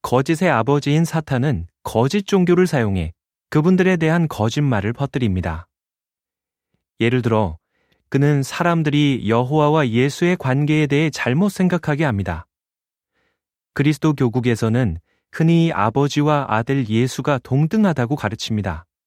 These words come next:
그 결과 사람들은 아버지의 이름도 모른 채 오히려 아들을 숭배합니다. 여호와와 예수께서는 그러한 숭배를 바라지 않으십니다. 사탄의 거짓말에 속은 사람들은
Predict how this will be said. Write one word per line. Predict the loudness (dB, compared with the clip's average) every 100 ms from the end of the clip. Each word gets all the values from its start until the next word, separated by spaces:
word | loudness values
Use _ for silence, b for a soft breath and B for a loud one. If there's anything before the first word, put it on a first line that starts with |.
| _ _ _ _ _ _ _
그 | -2
결과 | 2 2 2 0 0 -6 _ _ _
사람들은 | -2 0 0 2 2 2
아버지의 | 0 2 0 0 0 2
이름도 | 2 2 2 2
모른 | 2 2 0
채 | 0 -2 -4 -6 _ _
오히려 | 0 2 4 2 2
아들을 | 0 0 2 0
숭배합니다. | 2 0 2 0 -2 -6 -8 -12 _ _ _ _ _ _ _ _ _ _ _ _ _ -2
여호와와 | 0 2 2 2 2
예수께서는 | 0 -2 -2 -2 0 0 -2 -2
그러한 | 0 2 2
숭배를 | 2 0 2 2 2
바라지 | 2 0 0 0
않으십니다. | 0 0 0 -2 -2 -6 -10 _ _ _ _ _ _ _ _ _ _ _ -12
사탄의 | -6 -2 2 0
거짓말에 | 2 0 0 2 2 2
속은 | -2 0 0
사람들은 | 0 0 -2 -2 -2 -2 -2